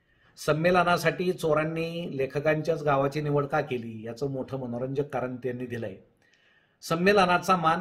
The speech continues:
आपल्याच गावाला मिळण्याचे कारण असे की आमचे गाव कंबरपट्ट्याप्रमाणे विध्यांद्रीच्या पर्वताच्या रांगेत वसलेले असल्यामुळे उत्तरेकडे आणि, आणि दक्षिणेकडचे दोन्ही चोर तिथे एकत्र आले आणि ऐनवेळेस पळून जायला डोंगर रांगा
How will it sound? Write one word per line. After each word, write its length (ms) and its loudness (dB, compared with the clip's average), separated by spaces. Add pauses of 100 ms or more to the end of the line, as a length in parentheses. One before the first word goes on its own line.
आपल्याच 400 0
गावाला 340 4
मिळण्याचे 420 0
कारण 340 -2
असे 360 -8 (720)
की 60 2
आमचे 380 0
गाव 200 4
कंबरपट्ट्याप्रमाणे 1200 -2 (680)
विध्यांद्रीच्या 880 0
पर्वताच्या 640 0
रांगेत 320 -4
वसलेले 460 0
असल्यामुळे 540 -4 (320)
उत्तरेकडे 720 2 (120)
आणि, 200 -4 (100)
आणि 200 -2
दक्षिणेकडचे 680 -4
दोन्ही 340 -2
चोर 220 0
तिथे 200 -2
एकत्र 300 0
आले 260 -2 (260)
आणि 180 -6
ऐनवेळेस 460 -2
पळून 320 0
जायला 220 0
डोंगर 360 0
रांगा 420 -4